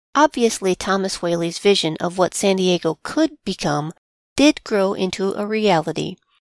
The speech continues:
He had hoped and encouraged the train would come their way, but, sorry, was derailed at every turn. Finally, the Pacific Beach Railway would come through San Diego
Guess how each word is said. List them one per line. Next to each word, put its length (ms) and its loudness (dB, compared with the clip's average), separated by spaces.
He 260 0
had 180 4
hoped 440 0
and 140 2
encouraged 600 -2
the 60 -8
train 340 -2
would 160 -6
come 220 -2
their 160 -2
way, 340 6
but, 400 2
sorry, 500 -4
was 400 2
derailed 840 4
at 220 2
every 280 0
turn. 420 -6
Finally, 640 0
the 120 -6
Pacific 600 -4
Beach 300 -4
Railway 480 0
would 380 2
come 240 -2
through 200 -8
San 240 -2
Diego 600 2